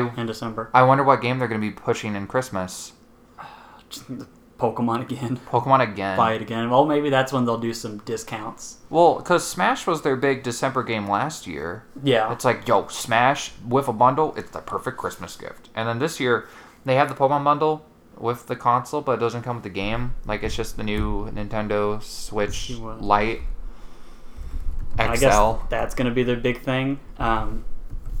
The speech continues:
Speaker 1: is, "Oh, hey, buy our, buy our new Switch."
Speaker 2: 'Cause when I saw the Zelda game was coming out, I was like, "Okay, Link's Awakening is gonna be in December." But then they were like, "Oh, it's actually in September." They're like,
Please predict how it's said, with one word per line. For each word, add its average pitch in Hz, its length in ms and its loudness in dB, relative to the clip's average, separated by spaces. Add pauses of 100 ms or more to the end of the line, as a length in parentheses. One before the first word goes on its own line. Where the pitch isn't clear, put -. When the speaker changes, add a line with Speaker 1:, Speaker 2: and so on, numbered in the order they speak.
(440)
Speaker 1:
is, 113 280 0
"Oh, 120 180 4
hey, 120 160 -2
buy 113 360 0
our, 110 380 -2 (840)
buy 120 220 4
our 113 180 2
new 113 340 -2
Switch." - 480 -6
Speaker 2:
'Cause 123 140 4
when 131 100 6
I 139 60 6
saw 139 200 6
the 131 100 2
Zelda 123 260 6
game 110 140 -2
was 104 100 -4
coming 101 240 -2
out, 98 180 0
I 98 80 2
was 98 120 -2
like, 101 160 -6
"Okay, 104 240 -2
Link's 101 240 -4
Awakening 98 280 -4
is 90 60 -10
gonna 92 160 -8
be 90 80 -6
in 90 80 -6
December." 101 340 -2
But 95 100 0
then 98 120 0
they 101 60 -2
were 95 100 0
like, 95 160 0
"Oh, 139 240 8
it's - 140 2
actually 139 380 4
in - 100 4
September." 101 560 2
They're 98 100 -2
like, 98 200 0